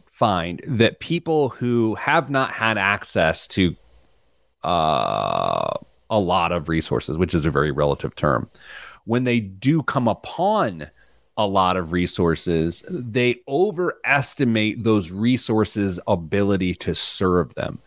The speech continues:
because they don't have experience to know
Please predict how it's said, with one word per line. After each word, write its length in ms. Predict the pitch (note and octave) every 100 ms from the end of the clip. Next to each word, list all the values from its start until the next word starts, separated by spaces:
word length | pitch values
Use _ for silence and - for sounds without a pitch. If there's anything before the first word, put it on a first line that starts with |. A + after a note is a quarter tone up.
| - - - -
because 380 | A#2 C3 A2+
they 160 | A2 G#2
don't 500 | F2+ G#2+ A#2+ C#3 - -
have 640 | - A#2 A2+ G#2 G#2 E2 -
experience 840 | G#2+ - - - C3+ C3 A2+ G#2 -
to 160 | G#2+
know 580 | G#2+ B2+ B2 F2 C2+